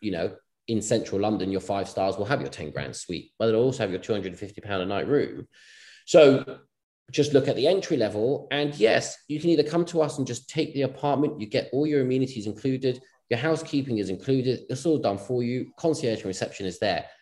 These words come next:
You wanna go above and beyond? Yes, we'll do your dry cleaning, your nanny,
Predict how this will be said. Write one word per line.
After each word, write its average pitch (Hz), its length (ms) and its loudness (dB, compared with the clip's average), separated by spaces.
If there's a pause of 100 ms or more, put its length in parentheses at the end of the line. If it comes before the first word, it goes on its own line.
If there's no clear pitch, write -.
(200)
You 85 140 -6
wanna 110 200 0
go 117 160 2
above 113 300 0
and 107 100 -2
beyond? 127 460 -2
Yes, 92 360 -4
we'll 95 140 -4
do 87 120 -8
your 76 140 -6
dry 113 280 0
cleaning, 113 580 -2
your 117 140 0
nanny, 107 580 0